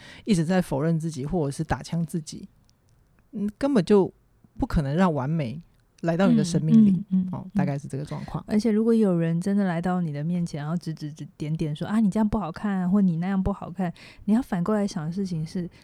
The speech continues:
Speaker 2: 悲哀的人可能是他哦。
Speaker 1: 嗯，因为
Speaker 2: 嗯。
Speaker 1: 他看不见别人的美，也
Speaker 2: 是。
Speaker 1: 意味着他看不见他自己。
Speaker 2: 对，就表示他的美是很狭隘的，
Speaker 1: 是。
Speaker 2: 表示他的心胸是很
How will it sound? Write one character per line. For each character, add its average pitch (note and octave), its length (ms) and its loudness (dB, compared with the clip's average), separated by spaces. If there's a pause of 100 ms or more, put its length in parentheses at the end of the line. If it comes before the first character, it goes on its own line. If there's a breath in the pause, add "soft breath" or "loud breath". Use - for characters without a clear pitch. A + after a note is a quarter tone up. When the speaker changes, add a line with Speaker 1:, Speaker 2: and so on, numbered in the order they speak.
(140 soft breath)
Speaker 2:
悲 A3 160 0
哀 A3+ 160 0
的 G#3 80 2
人 D#3+ 160 -2
可 D#3+ 100 -6
能 D3+ 140 -4
是 F3 160 -4
他 D3+ 340 -10
哦。 C#3 340 -10 (200)
Speaker 1:
嗯， A3+ 260 6 (460)
因 G#3 160 8
为 G#3+ 100 8
Speaker 2:
嗯。 - 20 4
Speaker 1:
他 F#3+ 200 -4
看 G3 260 0
不 D3+ 220 -2
见 D#3 420 -2 (160)
别 D3+ 180 -4
人 D#3 140 -2
的 D3+ 140 -2
美， D3+ 280 -6
也 E3 140 -10
Speaker 2:
是。 G3+ 60 -4
Speaker 1:
意 G3+ 120 8
味 G3 200 8
着 D3+ 120 0
他 D#3+ 140 -2
看 E3+ 180 -2
不 D3 80 -6
见 D#3 140 -4
他 D3+ 140 -6
自 C#3+ 160 -12
己。 - 260 -10 (260)
Speaker 2:
对， A#3+ 280 2
就 C4 120 0
表 A#3+ 160 4
示 G3 80 2
他 A#3 160 2
的 B3 80 4
美 G3 200 4
是 F3 120 -2
很 D#3 200 -4
狭 - 240 -12
隘 D3 360 -8
的， - 240 -16
Speaker 1:
是。 - 220 -6
Speaker 2:
表 D#3+ 160 2
示 G3 80 4
他 G#3 140 0
的 G3 100 2
心 F#3 220 4
胸 F3+ 180 4
是 F#3+ 120 0
很 D#3 260 -4